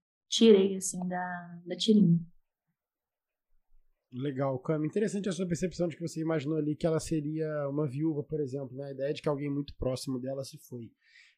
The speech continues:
Speaker 2: E você, Ronald, teve alguma percepção igual, diferente? O que que você entendeu quando viu a tirinha?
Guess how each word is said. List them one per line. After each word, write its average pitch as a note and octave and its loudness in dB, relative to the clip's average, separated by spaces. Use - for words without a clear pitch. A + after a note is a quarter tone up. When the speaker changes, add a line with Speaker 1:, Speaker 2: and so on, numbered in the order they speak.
Speaker 2:
E E3+ 4
você, A#3 4
Ronald, E3+ 6
teve F3 8
alguma E3 6
percepção D3+ -2
igual, D3+ 6
diferente? C#3+ 0
O - -6
que E3+ 4
que - -14
você D#3 0
entendeu C#3 0
quando C3 -2
viu C3 -2
a - 0
tirinha? A#2+ -2